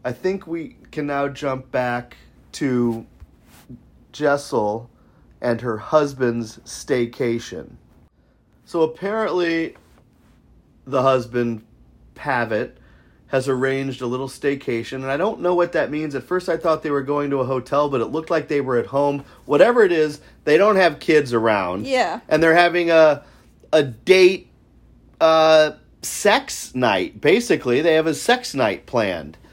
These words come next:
Speaker 2: I don't know if I've ever really enjoyed the word staycation. It's a
Speaker 1: Uh,
Speaker 2: good meaning, but there's something about it.
Speaker 1: It's,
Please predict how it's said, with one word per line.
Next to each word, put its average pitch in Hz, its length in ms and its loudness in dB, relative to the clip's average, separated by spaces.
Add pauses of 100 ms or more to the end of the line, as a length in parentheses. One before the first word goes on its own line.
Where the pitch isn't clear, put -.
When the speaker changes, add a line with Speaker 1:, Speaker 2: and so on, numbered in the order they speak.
(140)
Speaker 2:
I 294 160 2
don't 330 360 -4
know 269 120 -6
if 269 160 -2
I've 240 300 -4
ever 226 300 0
really 214 260 -4
enjoyed 202 580 -6
the 208 80 -6
word 185 380 -6
staycation. - 1040 -12 (200)
It's 247 260 -8
a 247 100 -8
Speaker 1:
Uh, - 20 -4
Speaker 2:
good 320 220 -4
meaning, 254 640 -4
but 247 120 -4
there's 226 100 -10
something 240 340 -8
about 185 500 -8
it. - 220 -20 (260)
Speaker 1:
It's, 196 380 -4